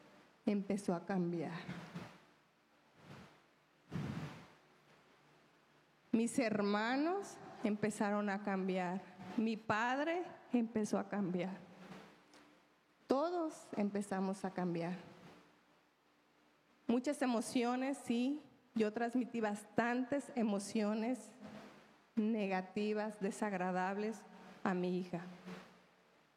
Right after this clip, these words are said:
¿Hoy todavía hay secuelas? Sí, porque ella estaba muy pequeña.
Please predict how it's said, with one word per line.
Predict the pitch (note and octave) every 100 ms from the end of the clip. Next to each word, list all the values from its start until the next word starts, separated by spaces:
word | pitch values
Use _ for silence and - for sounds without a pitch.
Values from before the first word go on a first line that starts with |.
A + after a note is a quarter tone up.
| - - - - -
¿Hoy | G#3 A#3
todavía | B3+ B3+ A3+
hay |
secuelas? | B3+ C4+ C4 C#4 D#4+ -
Sí, | G#3 G3+ C#4 - - - - - - - - - - _ _ _ _ _ _ - -
porque | G#3+ G#3
ella | F#3
estaba | F#3+ G3 F#3 F#3
muy | F#3
pequeña. | F#3 F#3 D#3+ E3+ F3